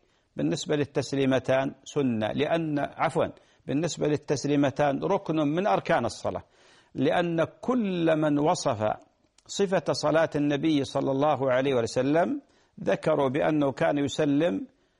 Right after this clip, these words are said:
عن اليمين تسليمة وعن الشمال تسليمة. وذكر، جاء في حديث عائشة أنه في قيام الليل سلم تلقاء وجهه،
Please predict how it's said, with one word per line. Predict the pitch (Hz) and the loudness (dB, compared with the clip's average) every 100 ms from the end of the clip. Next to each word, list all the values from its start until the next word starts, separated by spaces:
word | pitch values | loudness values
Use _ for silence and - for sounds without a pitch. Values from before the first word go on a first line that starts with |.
| _ | _
عن | 113 131 170 | -4 -2 0
اليمين | 160 147 131 101 - - | 2 2 2 0 -4 -8
تسليمة | 147 - 165 185 185 | -8 -4 0 0 2
وعن | 180 151 156 | 0 0 0
الشمال | 147 - 147 165 180 | -2 -2 0 2 0
تسليمة. | 160 143 - 127 120 113 113 - _ _ _ _ _ _ _ | 0 -4 -2 0 2 2 -2 -6 _ _ _ _ _ _ _
وذكر، | 220 170 170 175 180 214 240 208 190 160 | -2 2 2 0 -2 -2 0 2 2 2
جاء | 147 208 208 180 | 2 2 2 0
في | 170 | -2
حديث | 147 160 165 156 | -2 0 0 0
عائشة | 143 160 131 131 135 135 - _ _ _ _ | 0 2 0 0 -2 -4 -8 _ _ _ _
أنه | 160 156 151 131 | -2 0 -2 -2
في | 131 220 | -2 0
قيام | 233 202 202 170 156 | 0 2 4 4 4
الليل | 139 135 123 127 - - _ _ _ _ _ | 4 4 4 0 -4 -14 _ _ _ _ _
سلم | - 202 220 190 165 | -6 0 2 2 2
تلقاء | 139 160 - 156 135 127 | 0 -2 0 0 2 2
وجهه، | 110 - 90 | 0 -4 -12